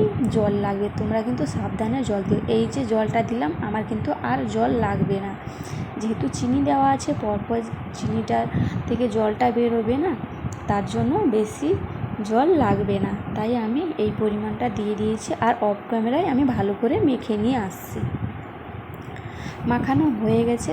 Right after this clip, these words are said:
তোমরা দেখতে পাচ্ছ, সামান্য আমি তেল দিয়ে দিচ্ছি যাতে হাতে না চিপকায়। তো চলো, এটা রেস্ট করার কোনো দরকার নেই, মাখানো হয়ে গেছে, সঙ্গে সঙ্গে আমি এটাকে আমি ভাজতে দেব। তো চলো, অফ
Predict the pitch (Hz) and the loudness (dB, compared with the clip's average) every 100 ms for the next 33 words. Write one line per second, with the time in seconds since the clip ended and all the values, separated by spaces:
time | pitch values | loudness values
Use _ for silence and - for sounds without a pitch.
0 | - 220 208 196 214 - 277 277 - 339 | -2 -2 -2 -2 -2 -2 -2 -2 -2 -4
1 | - 220 214 214 220 220 226 240 233 220 | -2 -2 0 0 0 0 0 0 2 2
2 | 208 220 220 240 - 311 208 - 311 220 | 0 0 0 -4 -4 -2 -2 2 2 2
3 | 202 214 202 233 302 - - - 202 202 | -2 -2 0 -2 -2 -4 -6 -4 -6 -6
4 | - - - - - - - 254 - 262 | -6 -10 -10 -8 -8 -8 -8 -4 0 2
5 | 381 - - - 285 262 240 240 - 247 | 4 2 2 4 4 6 4 2 -2 0
6 | 277 262 240 240 226 220 233 226 302 320 | 0 0 -2 2 0 2 0 2 2 2
7 | 233 190 220 240 247 233 226 240 339 381 | 0 -2 0 2 4 4 4 2 0 0
8 | - 220 214 214 226 220 254 262 254 453 | 0 0 0 -2 -2 -2 0 0 0 0
9 | - - - - - 208 214 214 370 494 | -4 -14 -14 -14 -8 -2 -2 0 2 2
10 | 381 202 202 202 - 202 196 190 190 - | 2 0 -4 -4 -2 -2 -2 -4 -8 -10
11 | - - - - - 220 269 247 | -14 -14 -6 -4 0 2 2 2